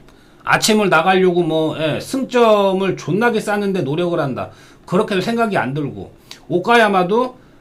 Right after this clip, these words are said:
거의 잔류가 좀 확정이라고 좀 봐도 되지 않겠나. 그 둘 다 지금 딱 중위권이야. 뭐 둘 다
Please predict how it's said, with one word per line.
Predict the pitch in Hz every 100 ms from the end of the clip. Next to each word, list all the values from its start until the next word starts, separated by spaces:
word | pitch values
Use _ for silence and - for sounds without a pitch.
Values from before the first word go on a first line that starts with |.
| _
거의 | - 202 262 262
잔류가 | - 147 208 247 226 214 185 147 143
좀 | 208 175
확정이라고 | 285 - 311 311 302 294 285 269 254 247 240 226 220 - 180 220 214
좀 | 208 214
봐도 | 160 165 196
되지 | 208 185
않겠나. | 143 143 180 170 147 139 - - - -
그 | 247 262
둘 | 226 269
다 | 269 285
지금 | - 220 277 294 - - - -
딱 | 277 277 -
중위권이야. | 190 285 - 233 165 120 113 - - - -
뭐 | 240
둘 | - 220 226
다 | 233 247